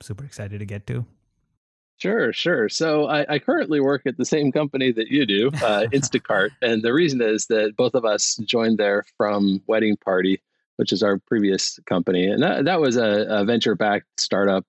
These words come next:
Speaker 2: uh, in the mobile space, uh, that I co-founded with some friends. And we managed to convince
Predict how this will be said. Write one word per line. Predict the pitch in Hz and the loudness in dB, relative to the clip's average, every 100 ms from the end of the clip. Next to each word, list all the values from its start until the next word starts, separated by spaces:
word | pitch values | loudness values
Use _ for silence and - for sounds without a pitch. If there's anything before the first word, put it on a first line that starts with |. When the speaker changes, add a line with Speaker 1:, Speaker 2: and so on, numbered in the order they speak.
| _ - | _ -4
Speaker 2:
uh, | 92 90 90 - | 0 2 2 0
in | 95 92 95 | 0 2 2
the | 101 90 95 | 2 0 0
mobile | 104 101 98 | 0 0 0
space, | 98 - 101 104 - - - _ - | -2 -2 0 0 0 -2 -4 _ -4
uh, | 104 98 98 - _ _ _ _ - | 0 2 0 -4 _ _ _ _ -2
that | 107 | 0
I | 104 98 | 2 0
co-founded | - 101 - 104 104 95 90 | 0 0 -2 0 2 2 0
with | 98 110 | 0 0
some | - 104 98 - - | 0 0 0 -2 -4
friends. | 101 95 98 104 - - | -2 2 0 0 -4 -2
And | 95 92 92 | 0 2 0
we | 104 98 | 0 0
managed | 110 117 110 - | 2 2 0 -2
to | |
convince | 104 104 104 101 - | 0 0 0 0 -2